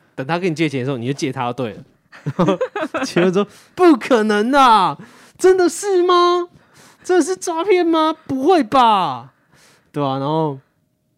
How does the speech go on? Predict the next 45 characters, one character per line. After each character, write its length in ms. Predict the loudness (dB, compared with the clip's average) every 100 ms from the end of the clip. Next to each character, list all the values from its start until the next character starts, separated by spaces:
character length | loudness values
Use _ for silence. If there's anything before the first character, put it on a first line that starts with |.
| _ _ _ -4
后 160 | -2 0
面 360 | 0 0 -2
真 160 | -2 0
的 120 | 2
到 160 | 2 2
借 220 | 2 0
钱 220 | -2 -8
的 60 | -6
时 120 | -2
候， 260 | -2 -4 _ _ _ _
奇 220 | -16 -8
文 220 | -6 -6 -8
才 180 | -8
说 200 | -8 -10 _
：“啊， 80 | -16
好 160 | -10 -6
像 180 | -6 -4
真 160 | -6
的 80 | -6
是 140 | -10
诈 240 | -12 -10 -8
骗 300 | -6 -8 -8
呢。” 180 | -16 -20 _ _ _ _ _ _ _ -20 _
对 100 | -10
啊， 100 | -8
然 80 | -6
后 80 |
我 40 | -6
们 140 | -6
说 120 | -6 -6
：“你 100 | -10
赶 160 | -8 -8
快 100 | -6
借 260 | -2 -2
他， 380 | 0 0 0 -2
你 100 | -6
就 120 | -8 -8
借 240 | -4 -6
他， 320 | -2 -2 -2
你 80 | -6
不 80 | -8
是 100 | -4
很 120 | -4
有 120 | -4
大 260 | -6 -8